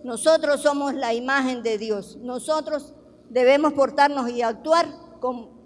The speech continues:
para que quien nos vea a nosotros, vea a Dios, porque nosotros somos imagen de Dios. Y en el Génesis, en el versículo nueve, va a decir, "Dios creó al hombre a imagen suya,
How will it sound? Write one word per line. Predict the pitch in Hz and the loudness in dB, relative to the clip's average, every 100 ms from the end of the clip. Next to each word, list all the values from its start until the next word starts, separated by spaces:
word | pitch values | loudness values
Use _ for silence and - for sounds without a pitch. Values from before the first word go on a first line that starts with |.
| - _ - - - - - | -20 _ -20 -20 -20 -20 -8
para | 220 240 240 | -2 0 0
que | 247 233 | 0 -4
quien | 262 247 | -4 -4
nos | 240 233 | -2 2
vea | 294 | 2
a | 320 | 2
nosotros, | 285 294 302 302 302 294 - | -2 0 -2 0 -6 -8 -4
vea | 277 269 254 240 | 0 2 4 2
a | |
Dios, | 220 226 220 - - - | -2 -6 -6 -12 -14 -2
porque | 247 233 | -2 0
nosotros | 233 226 294 294 294 285 | -2 2 2 4 2 2
somos | 302 302 311 - - - - | 0 0 -4 -6 -18 -20 -8
imagen | 269 262 247 277 302 285 294 262 | 0 2 4 4 4 4 2 2
de | 226 | 0
Dios. | 208 226 226 220 - - - - - - | 0 0 -2 -4 -14 -20 -20 -20 -18 0
Y | 254 | 2
en | 254 | 4
el | 233 | 2
Génesis, | 220 294 311 294 269 | 2 2 0 0 -2
en | 254 | -2
el | 240 | -8
versículo | 220 196 285 302 311 | -10 -10 -10 -4 -4
nueve, | 254 277 294 302 | -2 0 2 4
va | 269 | 4
a | 262 | 2
decir, | 269 269 339 359 - - - - | 0 -2 -8 -8 -12 -20 -20 -16
"Dios | 262 226 302 302 302 - | -4 4 8 8 6 2
creó | 262 240 | 2 6
al | 247 277 | 6 6
hombre | 311 320 311 320 302 - 233 | 4 2 -4 -6 -8 -12 -6
a | 240 | -4
imagen | 233 233 262 262 254 254 | -4 -4 -4 -4 -8 -10
suya, | 240 - 214 190 185 | -10 -10 -12 -10 -14